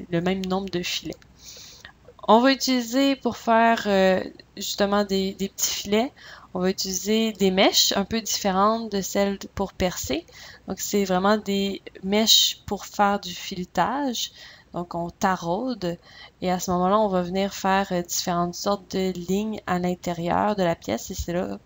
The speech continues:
c'est comme ça qu'on peut faire, par exemple, euh, des goujons comme celui-ci,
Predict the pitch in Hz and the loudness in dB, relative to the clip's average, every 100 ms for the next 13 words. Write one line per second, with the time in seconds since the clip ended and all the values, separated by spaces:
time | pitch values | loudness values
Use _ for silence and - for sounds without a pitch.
0 | - - 202 175 190 208 190 170 - 180 | -10 -6 -4 -4 -4 -4 -4 -6 -2 -2
1 | 180 - 165 165 196 202 - 175 - - | -2 -4 -4 -4 -4 -6 -4 -4 -4 -10
2 | - - - - 190 185 - 175 151 170 | -20 -20 -8 -4 -4 -4 -14 -8 -6 -6
3 | 202 175 170 - 160 156 - - 202 233 | -6 -8 -6 -6 -8 -8 -12 -8 -8 -8